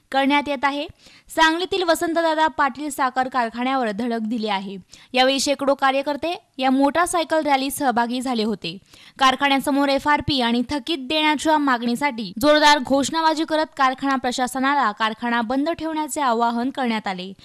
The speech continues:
तर जोपर्यंत एफ आर पी जाहीर होत नाही आणि थकीत देणी मिळत नाही,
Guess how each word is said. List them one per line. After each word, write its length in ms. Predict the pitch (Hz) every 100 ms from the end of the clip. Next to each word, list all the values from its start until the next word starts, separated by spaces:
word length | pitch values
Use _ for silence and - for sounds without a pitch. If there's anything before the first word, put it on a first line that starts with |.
| - _ 285
तर 120 | 285
जोपर्यंत 520 | 277 277 285 339 339
एफ 340 | 254 247 262
आर 140 | 311 320
पी 220 | - 349
जाहीर 360 | 269 277 269 262
होत 180 | 262 247
नाही 360 | 269 269 220 190 -
आणि 180 | 240 285
थकीत 260 | 285 247 339
देणी 280 | 277 330 330
मिळत 300 | 302 269 254
नाही, 200 | 269